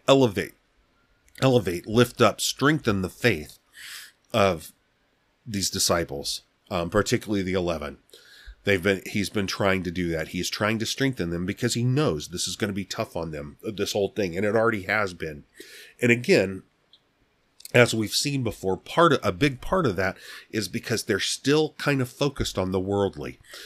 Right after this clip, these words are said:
the fleshly. Um, and, and I don't mean that so much in an ugly sense. I-, it's just the fact that they're coming out of a culture, a culture that still exists today within the Jew-, Jewish community,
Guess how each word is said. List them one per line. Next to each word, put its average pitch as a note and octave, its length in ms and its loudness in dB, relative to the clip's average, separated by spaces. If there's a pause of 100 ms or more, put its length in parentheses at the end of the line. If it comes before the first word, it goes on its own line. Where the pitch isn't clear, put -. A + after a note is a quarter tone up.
(160)
the - 100 -2
fleshly. G2 720 -2 (480)
Um, G2+ 300 0 (200)
and, A#2+ 220 0
and C3 100 6
I C#3 60 6
don't D3+ 140 0
mean C3+ 180 4
that B2 260 2
so C3 200 2
much A#2+ 180 2
in G#2+ 80 -2
an G#2 220 0
ugly C3 320 -2
sense. - 560 -2
I-, A2+ 200 0
it's A#2+ 280 -2
just B2 320 0
the B2 80 -2
fact A#2+ 400 2
that G#2 200 2 (520)
they're C#3 220 8
coming D#3+ 400 0
out C#3 100 4
of G2 120 -2
a F2+ 60 -4
culture, B2+ 640 0
a A#2 100 0
culture D#3 400 2
that C#3+ 180 -4
still B2 280 2
exists A2 400 0
today A2 580 0 (340)
within G2+ 280 4
the G2 80 4
Jew-, G2 280 0 (100)
Jewish G2 300 8
community, G2+ 580 2